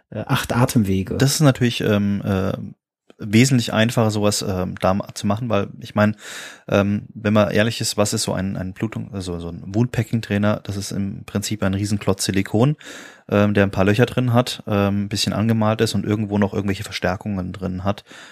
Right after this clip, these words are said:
Speaker 2: und im Idealfall noch irgendwo irgendwelche Schläuche drin hat, mit denen ich Blut da durchjagen kann. Ähm, beim Atemwegstrainer natürlich ganz anderes, äh, Teil, wobei,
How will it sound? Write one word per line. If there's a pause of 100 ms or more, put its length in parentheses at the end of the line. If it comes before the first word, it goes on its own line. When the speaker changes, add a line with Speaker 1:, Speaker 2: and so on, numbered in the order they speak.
(220)
Speaker 2:
und
im
Idealfall
noch
irgendwo
irgendwelche
Schläuche
drin
hat,
mit
denen
ich
Blut
da
durchjagen
kann. (680)
Ähm, (240)
beim
Atemwegstrainer
natürlich
ganz
anderes,
äh,
Teil,
wobei,